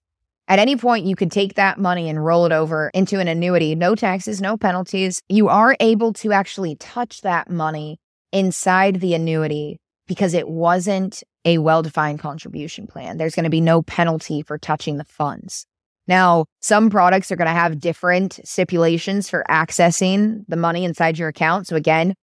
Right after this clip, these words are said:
work with someone who understands what your goals are so they don't set you up in a product that is not liquid for you, all right?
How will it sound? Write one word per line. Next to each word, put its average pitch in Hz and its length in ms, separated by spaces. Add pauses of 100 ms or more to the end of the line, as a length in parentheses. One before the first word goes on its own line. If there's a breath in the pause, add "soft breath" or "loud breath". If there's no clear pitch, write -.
work 180 220
with 190 100
someone 180 300
who 180 200 (120)
understands 165 800
what 160 180
your 165 340
goals 180 460
are 214 360 (300)
so 220 120
they 214 140
don't 240 200
set 254 220
you 240 100
up 226 180
in 233 80
a 196 60
product 214 400
that 202 340
is 208 300
not 208 320
liquid - 420 (200)
for 160 140
you, 139 400
all 156 80
right? 170 280